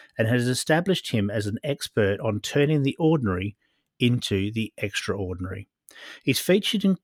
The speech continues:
by Crestcom in D V D-based training taught in ninety countries, and he's also leadership expert in residence at High Point University,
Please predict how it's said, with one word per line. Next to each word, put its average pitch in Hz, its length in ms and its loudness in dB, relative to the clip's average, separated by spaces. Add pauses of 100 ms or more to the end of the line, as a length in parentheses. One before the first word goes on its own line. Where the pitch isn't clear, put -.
(220)
by 135 160 6
Crestcom 135 920 0 (400)
in 120 180 2
D 131 160 4
V 135 160 0
D-based 117 460 2
training 113 380 2
taught - 280 -2
in 117 220 2
ninety 151 400 -2
countries, 117 600 -4 (440)
and 120 80 2
he's 120 100 4
also 160 340 4
leadership 175 560 4
expert - 380 2
in 135 160 2
residence 104 420 2
at 117 140 -2
High - 320 -2
Point 123 340 -2
University, 104 680 -2